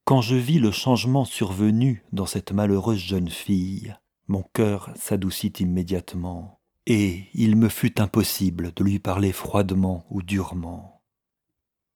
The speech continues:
Jamais vous n'avez vu de changement comparable. La jeune fille s'était transformée en femme hâve et flétrie. Ses manières sont aussi changées que son aspect.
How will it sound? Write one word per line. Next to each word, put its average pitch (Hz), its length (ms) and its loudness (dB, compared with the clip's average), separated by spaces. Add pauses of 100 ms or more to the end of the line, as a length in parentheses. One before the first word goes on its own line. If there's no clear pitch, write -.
(280)
Jamais 117 460 6
vous 101 100 2
n'avez 98 280 4
vu 104 180 2
de 95 100 0
changement 98 480 0
comparable. 90 1040 -6 (840)
La 131 120 4
jeune 98 260 4
fille 92 580 2
s'était 107 280 0
transformée 107 680 2
en 101 140 2
femme 98 520 2
hâve 104 600 2
et 113 100 0
flétrie. 98 760 -2 (600)
Ses 190 220 2
manières 104 640 6
sont - 220 -2
aussi 98 200 -2
changées 92 400 -2
que 95 120 -4
son 92 220 -4
aspect. 90 720 -8